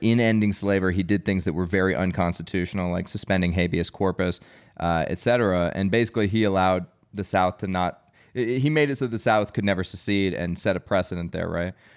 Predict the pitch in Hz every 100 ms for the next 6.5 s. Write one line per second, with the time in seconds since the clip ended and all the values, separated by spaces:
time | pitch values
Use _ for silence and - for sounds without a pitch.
0 | - 127 151 175 151 - 135 127 113 98
1 | 104 101 - 101 104 107 113 110 - 117
2 | 120 113 101 107 95 - - - - 117
3 | 139 120 - - 180 143 - 101 101 92
4 | 90 90 90 101 95 139 - 143 131 104
5 | 101 98 87 - - 107 95 - 90 87
6 | 90 85 - 87